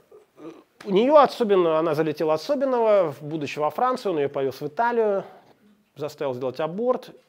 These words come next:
И она, которая всегда хотела иметь семью детей, осталась бездетной на всю свою оставшуюся жизнь. И это Собинова не могла простить. А потом Собинов вдруг куда-то исчез, и потом выяснилось, что он женился на даме общества.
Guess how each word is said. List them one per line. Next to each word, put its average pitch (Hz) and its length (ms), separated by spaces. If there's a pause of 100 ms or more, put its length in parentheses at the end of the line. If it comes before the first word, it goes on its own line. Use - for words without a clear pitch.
(140)
И 151 180
она, 196 360
которая 160 320
всегда 143 220
хотела 139 340
иметь 123 220
семью 127 340
детей, 202 460
осталась 147 400
бездетной 113 480
на 104 80
всю 117 160
свою 117 240
оставшуюся 143 520
жизнь. 233 300
И 175 160
это 160 260
Собинова 190 460
не 143 120
могла 139 300
простить. 151 360
А 240 60
потом 277 340
Собинов 311 420 (440)
вдруг 247 280
куда-то 254 380
исчез, 330 320
и 240 40
потом 220 340
выяснилось, 240 280
что - 140
он 185 80
женился 180 340
на 160 120
даме 156 280
общества. 156 840